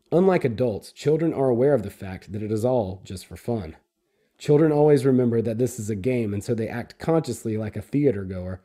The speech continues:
who simultaneously acts in the play. Children are capable of changing the script in their game because they know that it is not real. Likewise, in lucid dreaming, the dreamer is capable of controlling the events that are taking place because they are aware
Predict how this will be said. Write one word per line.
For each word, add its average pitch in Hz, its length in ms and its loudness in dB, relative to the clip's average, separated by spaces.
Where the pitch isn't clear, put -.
who 127 100 -4
simultaneously 123 920 2
acts 101 300 -10
in 107 60 -2
the 104 60 -4
play. 104 440 -8
Children 175 340 4
are 180 80 6
capable 135 400 4
of 113 100 2
changing 143 360 4
the 135 60 4
script - 340 -2
in 127 80 2
their 123 140 2
game 95 360 -6
because 120 220 0
they 127 120 6
know 135 320 6
that 127 140 2
it 104 100 -2
is 92 160 -6
not 120 440 -2
real. 107 500 -4
Likewise, 120 600 0
in 117 100 0
lucid 143 300 2
dreaming, 101 420 -6
the 104 60 -4
dreamer 135 340 2
is 117 100 -2
capable 156 480 -2
of 131 100 0
controlling 151 520 0
the 104 100 -2
events 92 360 -10
that 110 120 -4
are 113 60 -4
taking 107 340 -6
place 117 400 -2
because 127 240 2
they 127 140 4
are 113 80 2
aware 110 500 2